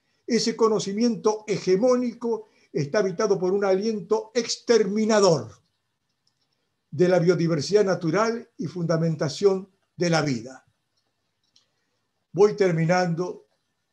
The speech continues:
porque hablar de pueblo hoy parecería que fuera una palabra descalificadora para el neoliberalismo. Nosotros, como decíamos, Miguel,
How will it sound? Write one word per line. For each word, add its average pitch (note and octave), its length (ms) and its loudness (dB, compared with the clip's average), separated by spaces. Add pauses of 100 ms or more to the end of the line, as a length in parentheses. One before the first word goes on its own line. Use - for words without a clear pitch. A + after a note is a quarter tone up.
(340)
porque D#3 360 -2
hablar G3 340 2
de F#3+ 140 4
pueblo G3 720 4
hoy F#3 240 4
parecería E3 1080 0 (540)
que C#3+ 140 -4
fuera D#3+ 720 -2
una D3+ 280 -4
palabra D#3 380 -2
descalificadora C#3 1400 -6
para C3+ 220 -2
el C3 100 -4
neoliberalismo. B2 840 -8 (760)
Nosotros, F#3 420 2
como D#3 180 -4
decíamos, C#3 800 -4
Miguel, F3 520 -2